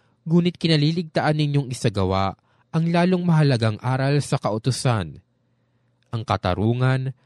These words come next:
ang paghahabag, at ang katapatan. Tamang gawin ninyo ang mga ito, ngunit huwag naman ninyong kaligtaang gawin ang iba. Mga bulag na taga-akay, sinasala ninyo ang niknik sa inyong inumin,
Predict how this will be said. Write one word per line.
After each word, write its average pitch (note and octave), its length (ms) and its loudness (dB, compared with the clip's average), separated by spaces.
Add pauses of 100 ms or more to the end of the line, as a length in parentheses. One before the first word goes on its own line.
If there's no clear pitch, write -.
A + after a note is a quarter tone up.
(200)
ang G#2+ 160 -6
paghahabag, G#2 880 -4 (400)
at - 160 -6
ang D3+ 80 0
katapatan. C3+ 880 -2 (960)
Tamang F#3+ 320 2
gawin C#3+ 320 4
ninyo B2+ 400 2
ang A#2+ 80 -2
mga A2 240 -2
ito, F#2 480 -2 (400)
ngunit B2 400 0
huwag A2 240 0
naman G#2+ 240 0
ninyong G#2 240 -2
kaligtaang G2 640 -4
gawin G2 320 -2
ang C3+ 160 -6
iba. A#2 480 -4 (1300)
Mga E3 240 2
bulag C#3 320 6
na C3 160 -2
taga-akay, A2 800 -2 (560)
sinasala B2 720 0
ninyo A#2 240 -2
ang A2+ 160 2
niknik B2+ 560 -4
sa - 160 -2
inyong D3 240 0
inumin, C#3+ 720 -2